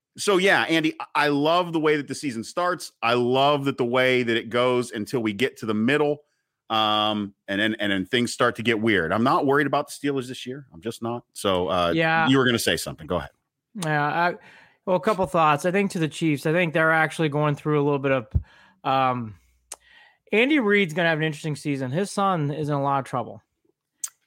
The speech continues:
Speaker 2: And I don't, and I, and for, and by the way, I thought appropriately is if my son, any of my sons got as much trouble or had something horrible happen like that, I'd be very distracted. I thought Andy Reid was very distracted during the Super Bowl.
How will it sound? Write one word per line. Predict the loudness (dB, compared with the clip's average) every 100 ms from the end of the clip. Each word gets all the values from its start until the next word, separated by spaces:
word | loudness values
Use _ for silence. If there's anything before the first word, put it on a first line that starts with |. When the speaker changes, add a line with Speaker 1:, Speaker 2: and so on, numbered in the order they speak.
| -2
Speaker 2:
And | 2 4
I | 4
don't, | 2 0 -2
and | 0
I, | 0
and | 0 -2 -2
for, | 0
and | 0
by | 2 2
the |
way, | 2 2
I | 2
thought | 0 -2
appropriately | 0 -2 0 0 0
is | -2
if | -4 -8 -2
my | 0 0
son, | -2 -4 -4 -10 _ _ _ _
any | 0
of | 2
my | 0
sons | 0 -2 -2
got | -4 -4
as |
much | -4 -6
trouble | -6 -6 -6 -8 -10 -8
or | -4 -4 -4
had | -4 -4
something | -4 -4 -6
horrible | -2 0 0 -2
happen | -2 -2 -2
like | -4
that, | -4 -4
I'd | -2
be | -2 -2
very | -2 -2
distracted. | -2 -6 -6 -6 -4
I | -2
thought | 0
Andy | 2 2
Reid | 2 0
was | 2
very | 0
distracted | 0 0 -2 -2
during | -6 -6
the | -8
Super | -12 -16
Bowl. | -20 -20